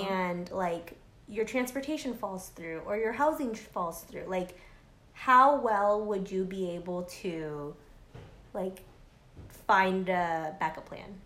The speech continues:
You know, not a backup plan, but an alternate plan. Like, would you be okay with everything, like, going to shit and you would just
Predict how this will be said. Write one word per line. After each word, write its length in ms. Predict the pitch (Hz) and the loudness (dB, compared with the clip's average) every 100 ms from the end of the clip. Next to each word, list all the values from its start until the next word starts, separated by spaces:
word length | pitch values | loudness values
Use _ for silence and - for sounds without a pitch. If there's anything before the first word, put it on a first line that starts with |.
| - | -10
You 100 | 220 | -4
know, 260 | 190 170 190 | -2 0 -2
not 180 | 262 320 | 4 6
a 60 | 339 | 6
backup 300 | 202 208 202 | 6 4 0
plan, 180 | 180 175 | -4 -4
but 180 | 175 | -6
an 120 | 208 196 | -4 -2
alternate 400 | 208 202 170 - | -2 -4 -10 -10
plan. 380 | 156 - 214 208 - - - - - | -12 -10 -12 -14 -18 -20 -20 -20 0
Like, 160 | 214 196 | 2 4
would 140 | 220 | 4
you 80 | 220 | 2
be 180 | 202 220 | 0 2
okay 300 | 208 214 180 | 2 2 0
with 180 | 185 190 | 0 0
everything, 580 | 180 180 175 185 185 170 | -2 -4 -4 -4 -4 -4
like, 220 | 165 156 | -4 -4
going 220 | 175 165 | -4 -4
to 60 | 156 | -6
shit 380 | - 165 156 - - 208 | -6 -4 -4 -6 -12 -10
and 400 | 170 170 165 - - - - | -8 -8 -10 -14 -20 -20 -6
you 100 | 185 | -4
would 80 | 180 | -2
just 160 | 180 | -6